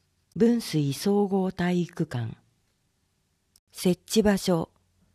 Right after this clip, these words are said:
中央公民館、吉田公民館、分水公民館。申し込み期限、四月十五日木曜、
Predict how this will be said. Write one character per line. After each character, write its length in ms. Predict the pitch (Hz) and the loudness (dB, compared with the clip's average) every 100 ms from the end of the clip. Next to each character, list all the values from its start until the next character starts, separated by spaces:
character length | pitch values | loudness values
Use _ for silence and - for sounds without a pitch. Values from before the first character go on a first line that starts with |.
| _ _ _ _ | _ _ _ _
中 300 | - 226 226 | 0 4 4
央 220 | 220 214 | 6 4
公 300 | 202 208 196 | 2 2 4
民 240 | 190 180 170 | 4 2 0
館、 340 | 139 113 127 - _ _ _ _ _ _ _ _ _ _ | -4 -6 -8 -14 _ _ _ _ _ _ _ _ _ _
吉 280 | 175 175 214 | -2 0 2
田 140 | 220 | 2
公 240 | 214 214 208 | 2 0 2
民 240 | 202 185 170 | 4 2 0
館、 360 | - 117 107 - _ _ _ _ _ _ _ _ _ _ _ | -4 -4 -6 -12 _ _ _ _ _ _ _ _ _ _ _
分 240 | 170 226 233 | 2 4 4
水 300 | - 156 143 | 2 0 2
公 260 | 170 170 | 2 4
民 240 | 165 165 147 | 4 2 0
館。 360 | - 113 104 - _ _ _ _ _ _ _ _ _ _ _ _ _ _ | -4 -6 -8 -12 _ _ _ _ _ _ _ _ _ _ _ _ _ _
申 200 | 196 214 | 2 4
し 120 | 233 - | 2 0
込 140 | 214 | 2
み 120 | 208 | 2
期 160 | - 196 | 2 0
限、 300 | 160 120 127 _ _ _ _ _ _ _ _ _ _ - | 2 0 -6 _ _ _ _ _ _ _ _ _ _ -4
四 140 | - | 0
月 320 | 185 220 - | 4 2 0
十 260 | - 214 220 | 0 4 6
五 140 | 208 | 6
日 520 | 202 170 - - 120 - | 4 2 -2 -6 -6 -4
木 340 | 135 139 - | -6 -4 0
曜、 360 | 165 147 139 - | 2 4 2 -4